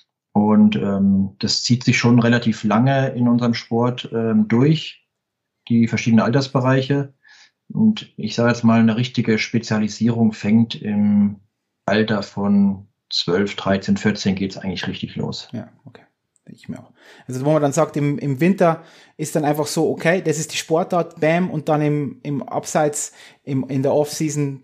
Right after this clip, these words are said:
Speaker 2: geht man dann wieder in die, in die Breite und schaut, wo denn die Reise hingeht.
Speaker 1: Genau.
Speaker 2: Was haben dann, wenn sie dann,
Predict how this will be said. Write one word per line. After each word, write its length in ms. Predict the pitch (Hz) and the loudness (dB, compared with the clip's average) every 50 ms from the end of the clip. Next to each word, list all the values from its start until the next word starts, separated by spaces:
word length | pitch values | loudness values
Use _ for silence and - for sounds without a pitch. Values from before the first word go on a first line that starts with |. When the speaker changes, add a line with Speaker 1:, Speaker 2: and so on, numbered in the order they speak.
| - - | -10 -6
Speaker 2:
geht 120 | 143 143 | -4 -2
man 100 | 143 139 | 0 0
dann 140 | 139 135 131 | 0 0 -2
wieder 420 | 135 139 143 135 131 127 - - _ _ _ _ - | -2 0 0 0 0 0 -4 -12 _ _ _ _ -10
in 140 | - 143 131 | -6 -4 -4
die, 160 | 135 113 113 | -2 -2 -2
in 80 | 139 | -2
die 120 | 135 135 127 | -2 -2 -2
Breite 520 | 131 123 120 127 131 - - 131 123 - | 0 0 0 0 0 0 0 -2 -2 -2
und 160 | - 127 123 | -4 -8 -8
schaut, 260 | - - 127 127 123 127 | -4 -2 -2 -2 -2 -4
wo 80 | 127 | -6
denn 220 | 120 123 120 117 120 | -6 -4 -4 -2 -2
die 60 | 117 | -2
Reise 240 | 117 117 113 117 110 | -2 -4 -4 -6 -6
hingeht. 380 | 113 123 117 104 - - - _ _ _ _ - - - - - - _ _ _ _ - | -6 -6 -8 -8 -12 -12 -20 _ _ _ _ -20 -20 -20 -20 -20 -20 _ _ _ _ 0
Speaker 1:
Genau. 240 | - 107 101 98 95 - - | 4 4 4 4 2 -2 -4
Speaker 2:
Was 200 | - 147 139 151 | -2 -2 0 2
haben 160 | 160 185 214 | 2 2 4
dann, 160 | 208 202 185 170 | 4 2 2 2
wenn 120 | 185 185 | 0 -2
sie 140 | 180 - 165 | -2 -2 0
dann, 460 | 180 165 165 160 - - - - _ | 0 0 0 0 -4 -8 -12 -20 _